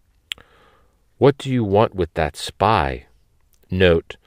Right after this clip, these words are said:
he meant Father Sophrony, who at that time was spiritual father of the monastery of Saint Paul, as some regarded him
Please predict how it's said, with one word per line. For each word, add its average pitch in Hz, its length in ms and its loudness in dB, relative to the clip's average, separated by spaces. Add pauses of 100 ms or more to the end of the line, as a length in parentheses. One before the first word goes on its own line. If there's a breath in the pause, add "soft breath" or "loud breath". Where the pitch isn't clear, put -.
(380 soft breath)
he 123 100 -2
meant 127 260 4
Father 104 220 2
Sophrony, 85 600 -2
who 92 300 0
at 82 120 -4
that 82 160 -4
time 87 280 -2
was 80 140 -6
spiritual 87 420 -6
father 76 600 -4 (200)
of 87 180 -4
the 82 100 -4
monastery 76 600 -4
of 67 120 -10
Saint - 260 -10
Paul, 73 420 -4 (1160 soft breath)
as 87 160 0
some 98 260 0
regarded 82 440 0
him 78 360 -6